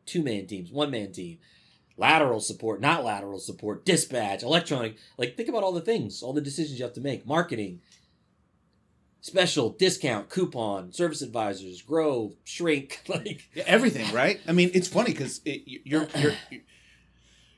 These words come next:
Speaker 2: you're knocking it out of the park right now because it's exactly what's happening to one of our clients in Middle America, in Indiana, right? We, we, we, <laughs> and, and, and again, this covid thing is spiking, but we just reconfigured his shop. We, we, we quasi installed, but not installed, just,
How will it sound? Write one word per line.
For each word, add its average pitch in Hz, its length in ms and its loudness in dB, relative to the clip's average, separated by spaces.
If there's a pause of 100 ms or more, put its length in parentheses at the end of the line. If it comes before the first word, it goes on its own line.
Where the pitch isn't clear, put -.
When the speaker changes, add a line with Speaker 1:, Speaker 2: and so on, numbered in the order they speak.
(120)
Speaker 2:
you're 156 120 8
knocking 175 240 6
it 160 80 4
out 151 120 6
of 117 60 -2
the 110 60 -10
park 156 240 0
right 113 140 -2
now 110 120 -2
because 107 300 -8
it's 110 140 -12
exactly 131 340 -4
what's 113 120 -6
happening 117 260 -8
to 107 80 -4
one 113 100 -6
of 98 80 -6
our 95 80 -6
clients 117 520 -8
in 101 120 -8
Middle 107 240 -4
America, 117 340 -6
in 92 60 -12
Indiana, 98 400 -8
right? 95 240 -8
We, 117 280 -10
we, 113 360 -8
we, 120 500 -14
<laughs> 170 80 -8
and, 175 160 -4
and, 135 240 -6
and 131 100 -6
again, 123 400 -6
this 151 140 -8
covid 156 300 -4
thing 104 160 -6
is 90 80 -12
spiking, 107 540 -8
but 113 280 -4 (200)
we 135 180 -6
just 135 340 -8 (140)
reconfigured 120 800 -6
his 95 120 -14
shop. 143 600 -4
We, 113 340 -6
we, 110 380 -10 (100)
we 110 400 -6 (240)
quasi 135 960 0
installed, 135 540 -2
but 117 120 -10
not 127 200 -2
installed, 135 520 -2
just, 123 220 -8